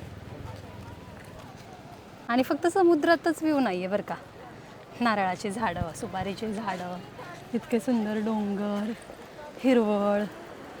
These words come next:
इतकी छान हिरवळ आणि समुद्र. तर गाईज, अशा प्रकारे आपण आपला हरिहरेश्वरचा व्लॉग एंड करतोय. ह, खूप जास्त गर्दी आहे. इकडं आपली गाडी पार्क केलेली आहे आपण.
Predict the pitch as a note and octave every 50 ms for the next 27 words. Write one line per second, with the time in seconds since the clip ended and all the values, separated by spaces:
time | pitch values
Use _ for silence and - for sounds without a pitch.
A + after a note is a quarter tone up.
0 | - - - - - - - - - - B3+ - - - C4 - - B3+ A3+ A3+
1 | A3 G#3+ G#3+ G#3 F#3 F#3+ G3+ G3 G3 G3 - - - - - - - - - -
2 | - - - - - - - - - - - A3 G#3 G#3+ G#3 - - G#3+ G3+ G3
3 | F#3 E3 - G#3+ G3 - - - - - - - - - - - - - - -
4 | - - - - - - - - - - - - - - - - - - - -
5 | - - - B3+ B3+ - B3+ A#3+ A#3 A#3 A#3+ B3+ A#3 B3+ B3 - C4 B3 - B3+
6 | B3 B3 A#3+ A3+ A#3 A#3 - B3 A#3+ A#3+ A#3 - B3 B3 B3 B3+ C4 B3 B3+ B3
7 | A#3+ A3+ A#3 - B3 A#3+ A3 G#3+ - A#3 A3 G3+ - A#3 A3+ A3+ G#3+ G3+ G3 G3+
8 | G3+ A3+ A3+ - - - C#4+ C#4 C#4+ D4 D4+ C4+ C4+ G#3+ G3+ - - - F#3+ F#3+
9 | G#3 B3 - - - - - - - - - - - - - - - - - -
10 | - - B3+ B3 A#3+ A#3 A#3 A#3+ G3+ - - - - B3+ A3 G#3 A#3+ B3 - -
11 | - A#3 A#3+ A#3 A3 G3 A3 A3+ B3 C4 - - - - - - - - E4 E4+
12 | - - - - - C4 A#3+ G3+ B3 A#3+ B3 B3 A#3+ - B3+ A#3+ B3 A#3+ B3 B3
13 | A#3+ A#3+ - - C4 C4 - - - - C4 A#3+ G#3+ G#3 A3 G3+ G#3+ G#3+ G#3+ G3+
14 | F#3 - A3+ C4